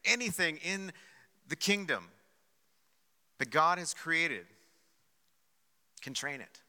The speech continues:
But you can't train the tongue. Can't train the tongue.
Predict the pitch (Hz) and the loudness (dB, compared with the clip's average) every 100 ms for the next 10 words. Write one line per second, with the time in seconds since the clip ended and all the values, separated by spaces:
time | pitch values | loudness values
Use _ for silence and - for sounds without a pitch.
0 | _ _ _ _ _ _ _ _ _ _ | _ _ _ _ _ _ _ _ _ _
1 | _ _ _ - 101 104 95 - - 95 | _ _ _ -14 -12 -8 -10 -10 -10 -10
2 | 87 82 _ _ - - 78 - _ _ | -12 -18 _ _ -12 -8 -8 -12 _ _
3 | _ _ _ _ _ _ _ _ _ _ | _ _ _ _ _ _ _ _ _ _
4 | _ _ _ _ _ - 127 113 - 110 | _ _ _ _ _ -12 -10 -10 -12 -12
5 | 101 92 - 101 | -14 -14 -12 -12